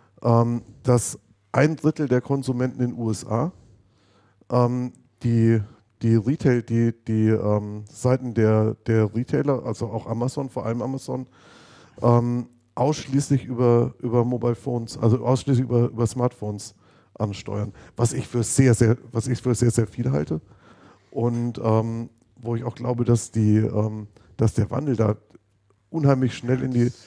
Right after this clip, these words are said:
in Richtung, in Richtung Telefone schwenkt und schon von daher halte ich's für sinnvoll zu sagen, ich hab da mein, mein Shopping-Device für Amazon,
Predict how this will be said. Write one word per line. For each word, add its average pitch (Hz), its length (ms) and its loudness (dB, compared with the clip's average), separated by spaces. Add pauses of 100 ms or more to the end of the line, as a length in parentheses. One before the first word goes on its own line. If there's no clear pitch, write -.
(200)
in 123 140 -2
Richtung, 123 440 2
in 127 160 -6
Richtung 123 300 0
Telefone 120 540 -4
schwenkt - 400 -8 (580)
und 120 400 -2
schon 120 260 -2
von 107 200 -4
daher 117 260 4
halte 120 220 4
ich's 113 100 -4
für 117 160 -2
sinnvoll 120 540 -2 (360)
zu - 120 -4
sagen, 120 340 0 (160)
ich - 160 -12
hab - 160 -4
da 104 240 -4 (400)
mein, 127 460 0 (560)
mein 127 240 2
Shopping-Device 131 800 2
für 117 400 -2
Amazon, 131 540 0